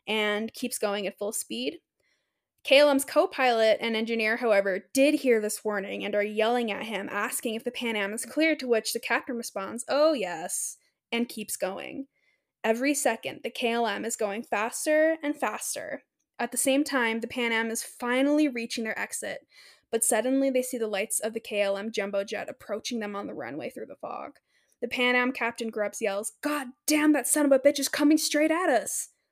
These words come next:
At this time, his co-pilot yells, "Get off, get off, get off!" Captain Grubbs turns the jet to the left as hard as he can and accelerates fully to try to get off the runway in time.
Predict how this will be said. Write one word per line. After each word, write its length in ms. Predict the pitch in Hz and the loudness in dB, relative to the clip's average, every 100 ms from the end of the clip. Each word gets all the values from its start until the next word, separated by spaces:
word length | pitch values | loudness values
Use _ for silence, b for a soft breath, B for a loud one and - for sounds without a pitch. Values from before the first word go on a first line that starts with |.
| _ _ | _ _
At 140 | - 220 | -6 2
this 200 | 240 - | 4 4
time, 340 | 262 226 208 | 0 -2 -2
his 120 | 226 | -4
co-pilot 480 | - 254 240 226 214 | -2 -2 0 -2 -2
yells, 220 | 220 240 | 0 0
"Get 160 | - 311 | 0 0
off, 240 | 339 311 | -2 0
get 140 | - 311 | 2 2
off, 260 | 311 302 | 2 -2
get 120 | 285 285 | 0 0
off!" 460 | 311 277 254 - _ _ _ _ _ - | 0 -2 -10 -20 _ _ _ _ _ -8
Captain 380 | 247 233 269 254 | -4 -4 -4 -2
Grubbs 340 | 220 208 - | -2 -2 -6
turns 460 | - - 226 247 269 | -8 -4 -2 -2 -2
the 100 | 254 | -2
jet 240 | 262 - | -2 -4
to 60 | - | -4
the 80 | |
left 260 | 226 - - | -4 -4 -6
as 120 | 240 | -8
hard 440 | - - 208 220 233 | -8 -6 -2 -2 -2
as 180 | 240 | -4
he 80 | 254 | -4
can 300 | 240 226 214 | -8 -6 -4
and 100 | 202 | -4
accelerates 600 | 185 - 220 214 202 - | -4 -4 -2 -2 -4 -6
fully 360 | - 226 214 190 | -6 -2 -2 -2
to 100 | 190 | -8
try 180 | - 185 | -10 -10
to 80 | |
get 120 | 226 202 | -10 -10
off 160 | - | -10
the 80 | - | -12
runway 320 | - 220 180 | -12 -10 -12
in 120 | - | -12
time. 400 | - - - 262 | -12 -16 -14 -14